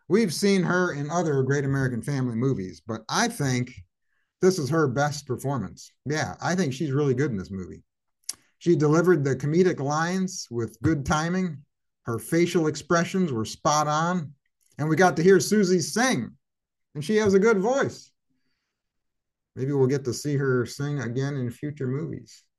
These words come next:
We did get to see her do some group karaoke in Much Ado, Much Ado About Christmas. But in this one, we get to hear, we get to hear her voice. This one has good supporting characters. I like Missus Chapman.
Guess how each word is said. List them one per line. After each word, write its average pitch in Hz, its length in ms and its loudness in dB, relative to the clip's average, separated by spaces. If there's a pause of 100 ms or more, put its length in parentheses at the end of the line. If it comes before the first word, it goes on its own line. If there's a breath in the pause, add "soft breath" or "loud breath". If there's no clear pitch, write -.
(140)
We 135 100 2
did 151 220 6
get 160 160 2
to 120 80 -4
see 139 240 -2
her 131 200 4
do 123 220 0
some 104 240 -6
group 135 300 -2
karaoke 110 760 -2
in 92 240 -6 (460)
Much 135 220 -4
Ado, 110 360 0
Much 139 320 -4
Ado 127 240 2
About 107 280 -4
Christmas. 92 480 -10 (1500)
But 113 80 -4
in 110 100 -2
this 185 220 2
one, 120 140 0
we 113 100 0
get 113 180 -2
to 107 80 -6
hear, 117 280 -2
we 113 160 -4
get 110 140 -6
to 101 80 -8
hear 101 140 -6
her 90 120 -10
voice. - 380 -10 (1700)
This 185 120 4
one 180 140 6
has 160 220 4
good 180 220 8
supporting 160 460 4
characters. 196 720 -2 (320)
I 113 60 -6
like 143 260 0
Missus 147 340 0
Chapman. 185 680 0